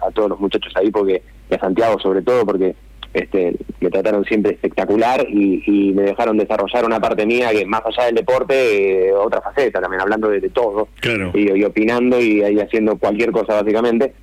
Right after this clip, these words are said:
Speaker 1: Este, pero bueno, lo que pasó fue que creo que, que el detonante un poco fue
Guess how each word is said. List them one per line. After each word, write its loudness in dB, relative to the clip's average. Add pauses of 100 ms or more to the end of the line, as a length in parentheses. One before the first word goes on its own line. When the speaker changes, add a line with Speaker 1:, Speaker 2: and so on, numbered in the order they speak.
(380)
Speaker 1:
Este, 2
pero 0
bueno, 2
lo 2
que 2
pasó -2
fue 0
que 2
creo 0
que, 2
que -2
el 0
detonante 0
un -2
poco -2
fue 0